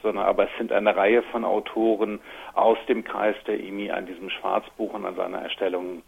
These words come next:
beteiligt gewesen. Herausgeber ist die Rosa-Luxemburg-Stiftung und die Fraktion der Linken im Parlament. Aber, äh, der Hintergrund oder vielmehr sozusagen dieses Vorspiel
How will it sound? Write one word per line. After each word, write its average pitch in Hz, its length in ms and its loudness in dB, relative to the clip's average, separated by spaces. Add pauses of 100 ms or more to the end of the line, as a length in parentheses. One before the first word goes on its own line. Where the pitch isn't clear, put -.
beteiligt 92 520 0
gewesen. 82 440 -8
Herausgeber 92 600 -2
ist - 200 4 (560)
die 107 60 4
Rosa-Luxemburg-Stiftung 123 1200 4
und 95 160 -6
die 98 60 -4
Fraktion 95 640 -2 (500)
der 92 140 6
Linken 120 420 0
im 95 220 -2
Parlament. 92 640 2 (760)
Aber, 104 720 12 (200)
äh, 101 240 12
der 104 120 8
Hintergrund 202 540 8 (100)
oder 107 200 4
vielmehr 110 300 -2
sozusagen 101 600 -2
dieses 90 280 -10 (160)
Vorspiel 143 580 2